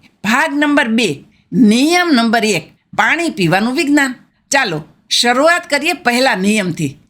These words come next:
આપણું શરીર સિત્તેર ટકા પાણીનું બનેલું છે, એટલે જો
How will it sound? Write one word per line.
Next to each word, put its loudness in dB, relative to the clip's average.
આપણું 0
શરીર -2
સિત્તેર -2
ટકા -4
પાણીનું -2
બનેલું 0
છે, -4
એટલે -2
જો 2